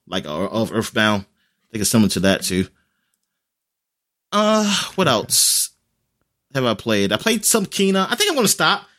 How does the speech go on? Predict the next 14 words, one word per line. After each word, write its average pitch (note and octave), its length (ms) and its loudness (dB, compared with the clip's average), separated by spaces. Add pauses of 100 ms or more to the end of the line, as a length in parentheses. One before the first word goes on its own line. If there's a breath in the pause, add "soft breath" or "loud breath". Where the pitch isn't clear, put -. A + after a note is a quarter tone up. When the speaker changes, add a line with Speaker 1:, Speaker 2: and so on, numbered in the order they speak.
(420 soft breath)
Speaker 1:
Kena, F#4 260 0
it's, D#4+ 100 -4
it's - 220 -2
an F4 60 2
all D#4+ 100 4
right C#4+ 120 0
game, D3+ 260 2
man. C#3+ 140 -2
Like, D3+ 120 2
it C#3+ 60 -2
looks G#3+ 200 0
good. G3 480 0 (220)
It's F#3+ 140 2
really C4+ 400 0